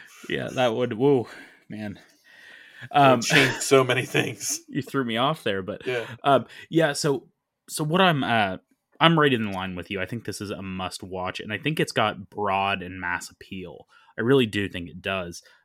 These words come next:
Speaker 1: um, even though it is kinda sinister and does have that tone. But I think this would appeal more than anything so far that I've covered to horror fans and thriller fans, and especially Hitchcock fans. But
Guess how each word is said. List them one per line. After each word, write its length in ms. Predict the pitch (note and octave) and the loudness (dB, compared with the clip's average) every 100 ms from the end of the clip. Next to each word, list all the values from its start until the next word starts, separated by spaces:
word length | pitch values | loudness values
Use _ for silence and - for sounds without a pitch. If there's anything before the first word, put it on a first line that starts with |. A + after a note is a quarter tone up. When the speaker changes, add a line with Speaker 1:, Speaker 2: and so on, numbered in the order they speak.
| - | -6
Speaker 1:
um, 240 | G2 F#2+ | -6 -6
even 240 | - C3 B2 | -2 2 2
though 140 | A2+ | 4
it 80 | G#2+ | 2
is 200 | G2+ G2 | 0 -2
kinda 220 | - G2+ | -8 -10
sinister 560 | - - F#2+ F#2 - F#2+ | -10 -10 -10 -10 -8 -8
and 100 | F#2 | -8
does 200 | F2+ - | -10 -12
have 80 | F#2 | -16
that 180 | - | -16
tone. 240 | - C#3+ D3 | -8 -4 -2
But 100 | G2+ | -2
I 60 | |
think 200 | F2+ D#3+ | -2 -4
this 180 | - - | -4 -8
would 180 | G2 A#2+ | -4 -2
appeal 520 | - - G2+ F#2 F2+ - _ _ _ _ | -2 -6 -6 -4 -6 -10 _ _ _ _
more 260 | A#2+ A#2+ B2 | -4 0 0
than 140 | A2 | 0
anything 500 | G2+ A2+ G#2 G#2+ F#2+ | 0 -2 -2 -6 -6
so 220 | - F2+ | -6 -8
far 500 | - F#2+ G2+ G2 F2+ F2 _ - | -6 -6 -4 -4 -6 -10 _ -8
that 100 | F2+ | -8
I've 120 | E2+ | -4
covered 420 | D3 D#3+ G2+ F#2+ - - | -4 -4 -6 -10 -16 -12
to 200 | A2 F2+ | -8 -8
horror 320 | G#2+ G#2+ G2 | -6 -6 -6
fans 520 | - F#2+ E2+ F2 E2+ | -8 -8 -8 -8 -10
and 200 | F2 E2 - - _ _ - | -12 -16 -20 -20 _ _ -6
thriller 340 | A#2+ A2+ G2+ | -2 0 0
fans, 460 | - F#2+ F#2 F#2 F2+ | -2 -4 -4 -6 -8
and 220 | E2+ E2+ - | -12 -14 -20
especially 440 | - - F3 - F#2+ | -16 -4 -4 -2 -4
Hitchcock 540 | - F#2+ - - - | -6 -10 -10 -14 -14
fans. 420 | F2+ E2+ B1 - - | -14 -14 -14 -18 -16
But 180 | F2+ F#2 | -16 -16